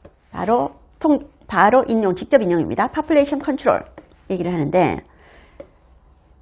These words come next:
육십억, 아, 육십팔억일 때 이런 얘기를 했습니다. 인구가 육십팔억일 때요. 자, 이제 이런 식으로 나가면 구십억 명, 구십억 명을 돌파할 수 있다.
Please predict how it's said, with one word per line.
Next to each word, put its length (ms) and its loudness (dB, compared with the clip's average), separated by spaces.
육십억, 640 2
아, 180 0
육십팔억일 760 4
때 240 6
이런 180 4
얘기를 160 0
했습니다. 460 -4
인구가 360 6
육십팔억일 680 -2
때요. 420 -2
자, 280 -4
이제 420 4
이런 200 6
식으로 280 2
나가면 600 0
구십억 680 -2
명, 380 -2
구십억 680 -8
명을 460 0
돌파할 340 4
수 100 -10
있다. 480 2